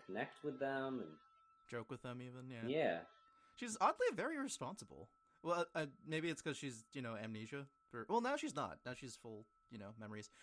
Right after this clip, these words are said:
Speaker 2: But yeah, she, she's very responsible. Like, every time they'd suggest things, she'd suggest legitimate options and stuff. I, I, I could have
Speaker 1: Yeah.
Speaker 2: seen her as, like, a leader if they gave her a chance to, but they didn't.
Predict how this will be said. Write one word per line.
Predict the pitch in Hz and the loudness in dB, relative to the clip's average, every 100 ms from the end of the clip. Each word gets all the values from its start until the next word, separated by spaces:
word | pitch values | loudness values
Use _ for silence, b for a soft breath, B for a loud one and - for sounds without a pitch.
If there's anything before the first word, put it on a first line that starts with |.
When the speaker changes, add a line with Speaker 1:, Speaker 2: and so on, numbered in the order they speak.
| B - | B -4
Speaker 2:
But | 127 | 0
yeah, | 165 127 | 4 2
she, | - 135 | 2 -4
she's | - 131 | -6 -6
very | 190 359 | -4 -4
responsible. | 226 - 202 139 120 | -4 -4 -4 -4 0
Like, | 135 | 2
every | 151 170 | 2 0
time | 175 165 | 0 -2
they'd | 151 | -4
suggest | 147 123 135 - | -4 -2 -4 -2
things, | 113 113 | -8 -6
she'd | 170 - B B - | -6 -8 B B -10
suggest | 285 285 370 311 - | -6 0 0 0 0
legitimate | 214 190 151 156 190 202 202 170 | 2 2 2 4 4 2 0 0
options | 254 - 113 107 | -4 -4 -6 -6
and | 147 | -8
stuff. | - 107 107 | -10 -8 -8
I, | 113 135 | -6 -4
I, | 139 139 | -2 -2
I | 143 | -4
could | 185 | -2
have | 165 | 4
Speaker 1:
Yeah. | 147 107 | 4 4
Speaker 2:
seen | 151 | 2
her | 147 143 | -2 -2
as, | 139 | -4
like, | 131 | -4
a | 135 | -4
leader | 143 135 113 107 b b - | -4 -4 -4 -8 b b -12
if | 120 | -6
they | 120 | -4
gave | 117 113 | -2 -2
her | 113 | -4
a | 104 | -6
chance | 117 117 - | -10 -10 -12
to, | 98 104 | -12 -14
but | - | -14
they | 107 | -14
didn't. | 107 110 | -12 -12